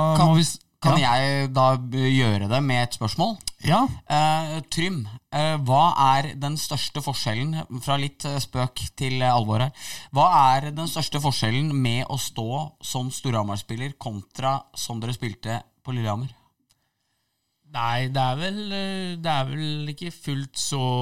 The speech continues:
Speaker 3: mye å gjøre. Jeg hadde jo masse å gjøre i Lillehammer, og jeg synes jo det var veldig, veldig moro. Men, eh, det var liksom, eh,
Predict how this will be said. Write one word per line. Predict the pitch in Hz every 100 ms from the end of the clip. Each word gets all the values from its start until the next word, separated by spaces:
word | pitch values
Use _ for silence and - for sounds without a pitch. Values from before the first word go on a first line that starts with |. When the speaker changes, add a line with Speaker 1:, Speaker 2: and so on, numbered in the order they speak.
| 127
Speaker 3:
mye | 131 131 120
å | 117
gjøre. | 123 120 117 202 - - - _ _ _
Jeg | 147
hadde | 156 147 131
jo | 131 131 131 127 131 127 127 123 123 117 - _ -
masse | 139 - - 113
å | 117
gjøre | 123 120 110 110 110 117
i | 123
Lillehammer, | 139 131 104 107 139 156
og | 147
jeg | 123 120 143
synes | - 117
jo | 117
det | 110 107
var | 104 104
veldig, | 110 107 107
veldig | 107 107
moro. | 110 139 170 _ _ _ _ _ _ _
Men, | 160 147 143
eh, | 143 139 139
det | 139
var | 131 131
liksom, | 131 127 120 117 117
eh, | 117 117 117 120 120 120 120 117